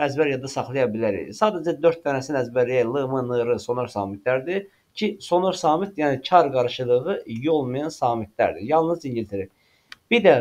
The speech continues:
H samitinin cingiltili qarşılığı yoxdur. Yerdə qalan bütün samitlərin qarşılığı var. Dilimizdə on bir dənə kar samit var, on dörd dənə cingiltili samit vardır. Sonra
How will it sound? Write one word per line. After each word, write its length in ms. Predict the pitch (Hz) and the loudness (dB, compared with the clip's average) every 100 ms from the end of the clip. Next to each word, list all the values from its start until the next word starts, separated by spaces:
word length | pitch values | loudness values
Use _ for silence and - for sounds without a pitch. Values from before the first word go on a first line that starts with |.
| 107 | 2
H 240 | 139 214 | 8 8
samitinin 760 | 202 147 127 120 123 147 226 175 | 8 0 0 -2 -4 -2 -2 -2
cingiltili 640 | 147 170 170 170 165 175 175 | -4 -2 0 0 2 0 2
qarşılığı 520 | 110 98 - 101 101 | 2 0 -2 -2 -2
yoxdur. 240 | 101 101 | -6 -2
Yerdə 280 | 147 196 202 | 2 2 2
qalan 280 | 170 139 123 | 0 0 -2
bütün 220 | 143 170 | -6 -8
samitlərin 680 | 147 127 117 110 - 113 165 | -6 -4 -4 -6 -4 -4 -2
qarşılığı 520 | 135 113 - 107 139 | -2 -4 -4 -6 -6
var. 200 | 127 98 - _ _ _ _ _ | -8 -8 -10 _ _ _ _ _
Dilimizdə 520 | 190 196 196 180 185 131 101 _ | 0 2 2 0 2 2 0 _
on 400 | 175 180 185 170 | 6 8 6 2
bir 240 | 202 220 156 | 4 4 4
dənə 280 | 139 127 117 92 - _ _ _ _ - - - - | 0 2 -2 -4 -12 _ _ _ _ -16 -14 -8 0
kar 240 | 156 135 | 2 2
samit 480 | - 233 226 156 - | 4 4 4 0 -2
var, 220 | 80 101 - - | -2 -2 -2 4
on 340 | 165 160 156 | 4 4 0
dörd 200 | 226 233 - | 0 -2 -2
dənə 260 | 131 117 104 | -2 -2 -2
cingiltili 500 | 165 165 147 143 143 | -2 0 -2 -4 -6
samit 440 | - 101 98 - | -4 -4 -4 -6
vardır. 320 | 90 87 85 - _ - _ - - _ _ - | -6 -6 -10 -14 _ -20 _ -20 -20 _ _ 2
Sonra 360 | 220 147 107 | 4 4 2